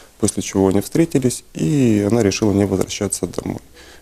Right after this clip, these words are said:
Находились они, снимали, пере-, периодически меняли место жительства с-, на съёмных квартирах. В указанное учебное, в учебное заведение, в котором она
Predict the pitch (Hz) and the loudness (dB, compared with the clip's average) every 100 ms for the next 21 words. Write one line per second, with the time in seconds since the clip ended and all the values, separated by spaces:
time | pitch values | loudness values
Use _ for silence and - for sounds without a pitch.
0 | - 107 113 135 123 98 - 95 - 117 | -4 -2 2 4 4 2 -4 -4 0 2
1 | 101 - 101 101 101 98 101 104 98 - | 2 0 -2 0 -2 0 2 2 2 -2
2 | - 101 98 92 92 95 - 98 104 139 | 0 2 2 0 -2 -6 -6 -4 -2 -2
3 | - - 104 - 110 98 98 95 - 104 | -2 -4 -8 -6 -4 0 0 0 -2 -2
4 | 95 - - - - 123 - - - - | -2 -8 -12 -10 -14 -14 -18 -20 -20 -16
5 | 196 170 123 123 135 165 139 131 - 123 | -10 -6 -2 0 2 2 4 2 2 4
6 | 120 110 107 104 104 120 135 117 104 98 | 4 4 4 4 2 2 4 4 4 4
7 | 101 95 - 104 - 110 98 98 92 92 | 4 2 0 -4 2 4 4 4 2 0